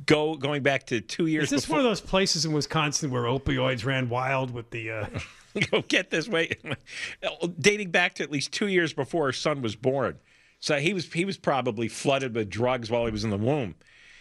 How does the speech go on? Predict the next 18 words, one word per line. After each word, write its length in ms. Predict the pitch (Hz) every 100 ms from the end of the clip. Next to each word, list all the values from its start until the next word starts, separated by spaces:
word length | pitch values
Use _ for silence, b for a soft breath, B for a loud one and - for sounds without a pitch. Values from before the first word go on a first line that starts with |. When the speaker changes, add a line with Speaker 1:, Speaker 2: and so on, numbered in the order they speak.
| B
Speaker 1:
She 220 | - 214
was 200 | 226 175
also 260 | 165 147 147
arrested 400 | 135 139 147 117
for 80 | 117
domestic 560 | 117 113 147 - 107
battery 380 | 123 127 139 117
in 80 | 101
two 160 | 160
thousand 340 | 147 135 117 104
and 100 | 95
five 460 | - 139 131 117 -
after 280 | 104 -
an 80 | 113
altercation 760 | 123 131 117 - 127 120 120 117
with 220 | 120 -
another 540 | 117 117 131 165 156 110
husband 480 | 107 90 87 69